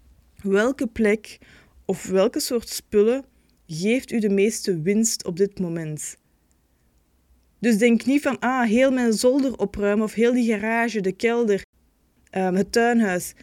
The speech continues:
Dat allemaal opruimen en het overzicht hebben, ja, dat zal verschil geven. Maar geeft u dat de meeste winst als jij nu dagelijks in uw keuken eigenlijk, eh,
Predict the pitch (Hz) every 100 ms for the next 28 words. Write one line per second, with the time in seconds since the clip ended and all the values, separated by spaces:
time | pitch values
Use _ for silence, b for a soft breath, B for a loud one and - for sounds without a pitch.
0 | b b - 233 262 285 277 269 277 269
1 | 269 269 285 294 - - 214 208 240 262
2 | 269 - 262 277 262 _ _ _ - 180
3 | 175 226 - 196 165 - 247 254 262 285
4 | 320 b b b b 202 185 160 220 269
5 | - 233 226 185 180 220 294 - 190 180
6 | 226 349 - - b b b - 220 -
7 | - 190 214 277 220 208 262 285 277 -
8 | 208 190 - 240 254 269 285 277 - 208
9 | 202 196 196 190 - - 180 170